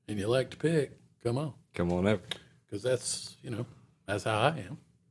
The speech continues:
Speaker 2: Well, we got a, um, an at-home venue whenever the Plucktones wanna come play, right there in the backyard.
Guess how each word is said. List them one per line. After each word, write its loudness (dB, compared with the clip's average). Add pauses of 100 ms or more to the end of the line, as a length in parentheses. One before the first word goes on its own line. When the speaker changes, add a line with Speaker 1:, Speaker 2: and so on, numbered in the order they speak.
(140)
Speaker 2:
Well, 6
we 6
got 6
a, 0
um, -2 (200)
an -6
at-home 2 (120)
venue 4
whenever -2
the -10
Plucktones -2
wanna -4
come -8
play, -4 (600)
right -10
there 0
in -4
the -4
backyard. -4